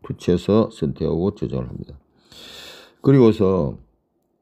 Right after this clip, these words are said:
여기 사각형 이렇게 있잖아요. 이걸 만든 것은 어떤 그 그리는 그 크기를 고정을, 가능한 한 고정을 시키기 위해서 하는 겁니다. 예, 자, 여기서 요 코너 윗부분 있죠.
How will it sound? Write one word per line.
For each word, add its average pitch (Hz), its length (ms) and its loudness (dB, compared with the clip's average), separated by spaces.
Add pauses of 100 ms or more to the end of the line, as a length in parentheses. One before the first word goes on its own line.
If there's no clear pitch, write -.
(960)
여기 127 240 4
사각형 131 640 0
이렇게 113 300 -2
있잖아요. 87 720 -4
이걸 117 220 4
만든 85 320 2
것은 127 260 0
어떤 90 480 -2
그 78 180 -2
그리는 120 460 2
그 82 180 -2
크기를 113 600 0 (120)
고정을, 120 460 2 (280)
가능한 104 400 0
한 104 100 0
고정을 123 340 2
시키기 - 260 -6
위해서 90 240 0
하는 82 160 -4
겁니다. 65 460 -8 (680)
예, 65 120 -16
자, - 100 -10
여기서 110 640 0 (1000)
요 113 280 4
코너 127 600 0 (220)
윗부분 120 480 -4
있죠. 69 420 -6